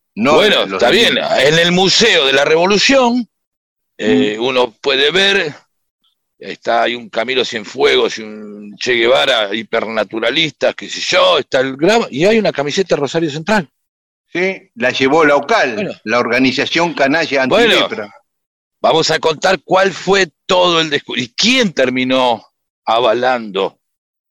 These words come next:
Speaker 2: este, que era hincha de Rosario Central. En dos pruebas contundentes
Speaker 1: Bueno,
Speaker 2: de esto.
Speaker 1: está bien.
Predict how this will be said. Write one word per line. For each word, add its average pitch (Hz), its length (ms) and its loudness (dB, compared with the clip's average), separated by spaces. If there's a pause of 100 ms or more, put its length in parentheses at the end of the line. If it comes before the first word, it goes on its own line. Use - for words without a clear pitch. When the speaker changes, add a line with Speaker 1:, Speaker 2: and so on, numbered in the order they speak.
(240)
Speaker 2:
este, 95 300 -6
que 107 120 -2
era 101 100 2
hincha 101 260 -2
de 90 60 4
Rosario 92 340 -4
Central. 80 480 -4 (220)
En 98 200 -6
dos 156 200 0
pruebas 170 400 2
contundentes 143 1040 0 (1120)
Speaker 1:
Bueno, 117 240 -2
Speaker 2:
de 101 80 2
esto. - 360 -4
Speaker 1:
está 127 160 -8
bien. 117 360 -2